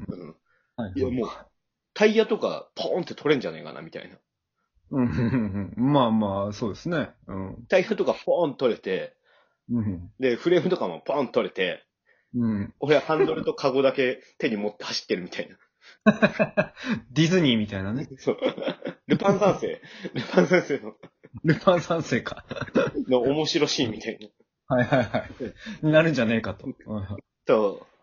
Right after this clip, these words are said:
Speaker 1: 思って、あの、まあ、帰ったんで、今日ちょっと遅くなっちゃったっていうのはあったんです。
Speaker 2: うんうんうんうん。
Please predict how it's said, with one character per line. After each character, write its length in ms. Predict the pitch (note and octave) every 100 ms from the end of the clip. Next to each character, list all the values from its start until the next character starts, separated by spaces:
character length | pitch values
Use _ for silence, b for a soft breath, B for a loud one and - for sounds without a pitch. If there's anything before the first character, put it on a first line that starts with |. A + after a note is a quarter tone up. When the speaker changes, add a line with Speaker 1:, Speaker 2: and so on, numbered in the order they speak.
| _
Speaker 1:
思 120 | A2
っ 120 | -
て、 320 | - G2 E2+ - b b b b
あ 180 | F#2
の、 220 | E2 E2 D#2+
ま 220 | G2 D#2
あ、 40 |
帰 240 | - A2 -
っ 20 |
た 140 | A2
ん 20 |
で、 140 | B2+ C#3
今 160 | - G2
日 20 |
ち 80 | G#2
ょ 20 |
っ 40 |
と 140 | - E2
遅 200 | - F#2+
く 120 | -
な 100 | F#2+
っ 60 | F2+
ち 80 | -
ゃ 20 |
っ 60 |
た 100 | -
っ 80 | -
て 80 | D#2
い 20 |
う 20 |
の 100 | D2
は 200 | D#2 - -
あ 100 | -
っ 80 | -
た 140 | C#2+
ん 20 |
で 60 | D#3+
す。 60 | D#3
Speaker 2:
う 40 |
ん 300 | C3 A#2 G#2+
う 60 | G#2
ん 160 | F#2+ -
う 20 |
ん 40 | F#2+
う 20 |
ん。 120 | F2